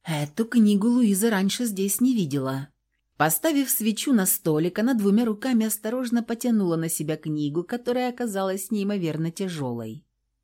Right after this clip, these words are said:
Опустившись в кресло, она прошлась по золотым буквам кончиками пальцев, обводя их.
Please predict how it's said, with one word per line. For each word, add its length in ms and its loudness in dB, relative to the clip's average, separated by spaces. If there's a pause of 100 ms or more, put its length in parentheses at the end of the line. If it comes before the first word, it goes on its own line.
(140)
Опустившись 760 -2
в 60 -14
кресло, 420 0
она 160 2
прошлась 600 -2
по 140 -2
золотым 500 0
буквам 380 -2
кончиками 560 -2
пальцев, 640 -2
обводя 500 0
их. 480 -10